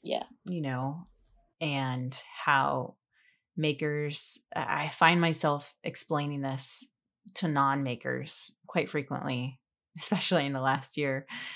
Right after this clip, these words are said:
Speaker 2: as we build, you know, an app that takes lots of people that aren't makers necessarily.
Speaker 1: <laughs>
Speaker 2: And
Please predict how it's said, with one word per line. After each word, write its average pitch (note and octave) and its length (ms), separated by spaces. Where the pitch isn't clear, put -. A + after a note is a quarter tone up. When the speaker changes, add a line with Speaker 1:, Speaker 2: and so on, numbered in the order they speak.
Speaker 2:
as D#3 200
we D3+ 140
build, C3+ 500
you D3 120
know, C#3 220
an C#3+ 140
app C3 380
that - 240
takes F#3+ 220
lots G3 200
of F#3+ 60
people D3+ 500
that - 300
aren't E3 240
makers A#2+ 500
necessarily. C#3+ 960
Speaker 1:
<laughs> - 60
Speaker 2:
And C#3 480